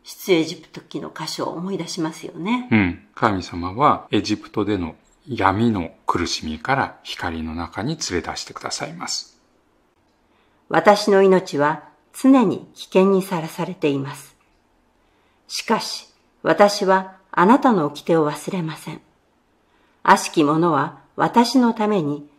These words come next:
Speaker 1: 罠を設けました。しかし、私はあなたの諭しから迷い出ません。あなたの証は常しえに我が譲りです。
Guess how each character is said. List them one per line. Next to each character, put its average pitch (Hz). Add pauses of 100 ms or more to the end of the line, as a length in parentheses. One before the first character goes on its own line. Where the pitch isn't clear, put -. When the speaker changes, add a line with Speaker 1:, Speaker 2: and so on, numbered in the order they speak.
Speaker 1:
罠 233
を 147
設 160
け 170
ま 156
し -
た。 - (920)
し -
か 165
し、 - (300)
私 202
は 190 (220)
あ 170
な 254
た 262
の 170
諭 170
し -
か 151
ら 139
迷 165
い 165
出 170
ま 156
せ 147
ん。 139 (1080)
あ -
な 196
た 202
の 147
証 165
は 165 (360)
常 247
し 254
え 233
に 208
我 196
が 202
譲 147
り 170
で -
す。 -